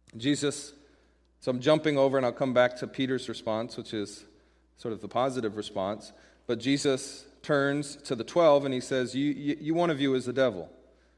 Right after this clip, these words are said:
And of course, he is referring to Judas, who will betray him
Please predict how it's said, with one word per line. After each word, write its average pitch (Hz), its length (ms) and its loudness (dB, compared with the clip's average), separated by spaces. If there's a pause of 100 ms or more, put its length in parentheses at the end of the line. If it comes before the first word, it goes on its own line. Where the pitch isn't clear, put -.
(260)
And 113 80 -10
of 104 100 -16
course, 117 240 -6
he 113 240 -4
is 101 300 -2
referring 107 380 -6
to 107 100 -8
Judas, 104 380 -6
who 110 160 -8
will 104 160 -6
betray 170 560 2
him 95 320 -6